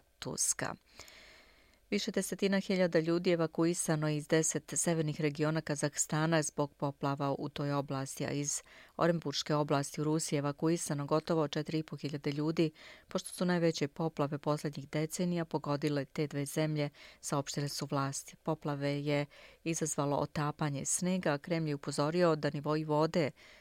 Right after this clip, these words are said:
u pojedinim oblastima Rusije rastu brže nego što je zabeleženo u poslednjih sto godina,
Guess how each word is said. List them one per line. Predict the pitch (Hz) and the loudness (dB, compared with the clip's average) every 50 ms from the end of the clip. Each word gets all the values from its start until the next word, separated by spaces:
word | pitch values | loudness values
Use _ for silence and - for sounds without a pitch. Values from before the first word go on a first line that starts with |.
| - _ | -14 _
u | - 156 | -4 -4
pojedinim | 156 - 156 147 143 143 143 151 147 143 143 139 - | -2 -2 -2 0 0 0 0 0 -2 -2 -2 -2 -2
oblastima | - - 143 143 139 135 131 - - 139 135 135 | -2 -2 -2 -2 -4 -4 -4 -6 -6 -4 -4 -2
Rusije | 143 147 156 156 - - 170 | -2 -2 -2 -2 -2 -2 0
rastu | 160 147 147 151 - - 160 | 0 0 -2 -2 -4 -8 0
brže | - 175 165 175 - 165 151 151 - - - - - _ _ | 0 0 2 2 0 0 0 -2 -6 -12 -20 -20 -20 _ _
nego | 180 180 175 - 175 | -2 -2 -2 -4 -4
što | - - | -4 -2
je | 143 | -2
zabeleženo | 143 - 139 - 147 143 151 156 156 165 151 143 139 | -2 -2 -2 0 0 0 2 0 0 -2 -4 -6 -6
u | |
poslednjih | 131 - - 143 - - 143 139 135 - | -6 -6 -6 -6 -6 -6 -6 -8 -8 -8
sto | - - 143 139 | -6 -6 -6 -4
godina, | - - 147 147 - 156 151 147 147 143 | -2 -2 -2 0 0 -2 0 0 0 -2